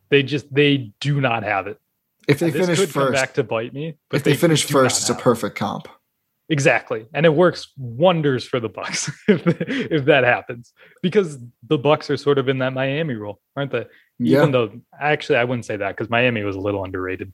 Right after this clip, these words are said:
Speaker 1: heading into
Speaker 2: Yeah.
Speaker 1: that matchup. Uh, I was not, uh, <laughs> underrating Miami in the slightest,
Speaker 2: I was.
Speaker 1: but I digress. Uh,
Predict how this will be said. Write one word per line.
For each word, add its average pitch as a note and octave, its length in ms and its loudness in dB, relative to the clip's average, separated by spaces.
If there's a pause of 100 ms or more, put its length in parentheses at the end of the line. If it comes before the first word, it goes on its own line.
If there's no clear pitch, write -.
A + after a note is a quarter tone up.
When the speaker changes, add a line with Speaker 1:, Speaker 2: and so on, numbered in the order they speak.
(280)
Speaker 1:
heading G#2+ 220 2
into A#2 140 2
Speaker 2:
Yeah. F#2+ 40 -8
Speaker 1:
that F#2+ 160 -6
matchup. F#2+ 380 -8 (400)
Uh, F#2+ 220 -2 (100)
I D#3+ 100 6
was A#2+ 160 -2
not, G2+ 200 -4 (220)
uh, G2+ 200 -2 (300)
<laughs> - 260 -12
underrating A2 440 0
Miami F#2 380 -10
in F#2 120 -14
the F#2 80 -14
slightest, A2+ 520 -2
Speaker 2:
I A#2+ 80 -2
was. G2+ 160 -4
Speaker 1:
but D3+ 240 4
I C3 80 4
digress. A2 560 -2 (380)
Uh, A#2 280 2